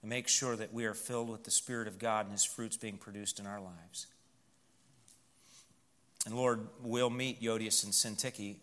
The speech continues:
one of these days. And so we want to be sure and handle them with love as we tell their story, little of it that we know.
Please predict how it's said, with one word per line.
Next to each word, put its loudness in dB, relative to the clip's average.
one -2
of -4
these -4
days. -2
And -4
so -2
we 2
want 0
to -2
be -2
sure 4
and -2
handle -4
them -2
with -6
love 2
as -12
we -6
tell 0
their -6
story, 2
little 0
of 0
it -8
that -6
we -8
know. -10